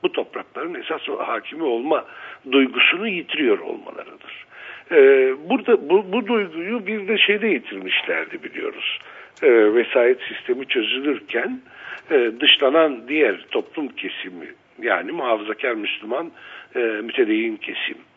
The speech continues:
e, eşit hale gelince gene büyük bir infial yaşamışlardı ve darbe hazırlıklarına dahi başlamışlardı biliyoruz. Şimdi diğer imtiyaz saydıkları bir,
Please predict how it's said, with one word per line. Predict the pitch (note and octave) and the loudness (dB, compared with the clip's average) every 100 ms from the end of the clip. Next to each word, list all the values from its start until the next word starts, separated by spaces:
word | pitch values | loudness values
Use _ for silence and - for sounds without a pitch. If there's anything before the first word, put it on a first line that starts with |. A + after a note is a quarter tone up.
| _ _ _ - | _ _ _ 0
e, | D3 G#2 G2+ F#2 - | 2 2 -2 -4 0
eşit | C3 - | 2 2
hale | F#2+ F#2+ E2+ - | 0 -4 -4 -2
gelince | G#2 D#3 G#3+ D#3 E3+ G#3 - - - - - | 0 2 0 -2 -4 -6 -10 -20 -20 -20 0
gene | D#3 F#3 B2 - A2 | 6 6 6 0 -4
büyük | G#2+ - G#2 | -6 -6 -10
bir | |
infial | F#2 E2+ - - - - - - | -10 -8 -8 -8 -6 -10 -12 -6
yaşamışlardı | G#2+ - - - - - - - - - - - - - D3 | 0 0 0 -4 -4 -2 -8 -10 -14 -20 -20 -20 -18 -12 2
ve | A#2 G#2+ | 4 8
darbe | G#2+ G#2 A#2+ | 6 6 2
hazırlıklarına | G#2+ G#2+ G#2 G2+ G#2 - A#2 G2+ A2 C#3+ A2+ - | 0 -2 -4 -6 -8 -8 -6 -4 0 2 2 0
dahi | - - - | -4 -6 -10
başlamışlardı | - - - - - - - - - G3 | -8 -6 -6 -8 -8 -8 -8 -12 -10 -6
biliyoruz. | E3 F#2 F2+ - - - - _ - - - - - - | -6 -8 -12 -16 -14 -12 -14 _ -20 -16 -14 -8 2 2
Şimdi | A#3 F3+ D#3 A#3 F3 | 2 0 -2 -4 -4
diğer | F#3+ G#3+ G3+ C3+ - | 6 8 8 2 -4
imtiyaz | B2 G2 B2+ G2 F2+ E2+ - - - | -8 -6 -2 0 0 -4 -16 -12 -2
saydıkları | F2+ E2+ - _ G2 F#2+ F2 | -2 -2 -8 _ -4 -4 -6
bir, | F2 - | -6 -8